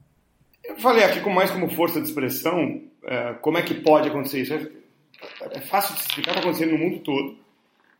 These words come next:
E é um mercado, quando você descentraliza, é isso, né? Quer dizer, imagina que você, sei lá, pega qualquer mercado, restaurante.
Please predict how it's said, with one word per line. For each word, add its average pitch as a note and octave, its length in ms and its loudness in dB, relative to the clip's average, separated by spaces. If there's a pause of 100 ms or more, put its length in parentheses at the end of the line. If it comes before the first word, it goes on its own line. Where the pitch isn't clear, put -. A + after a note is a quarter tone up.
(200)
E C3 100 -2
é C#3 60 0
um E3+ 100 0
mercado, F#3 400 0
quando A#3 140 -2
você A3+ 200 -4
descentraliza, G3+ 760 0
é C4 40 -2
isso, D#3 340 -4
né? C3+ 120 -14
Quer C3+ 80 -10
dizer, A#2+ 140 -8
imagina C3 340 -4
que F#3+ 100 -12
você, E3 320 -4
sei G3+ 140 -6
lá, D#3+ 120 -6
pega F#3 240 -8
qualquer - 180 -14
mercado, D#3 420 -2
restaurante. D3+ 800 2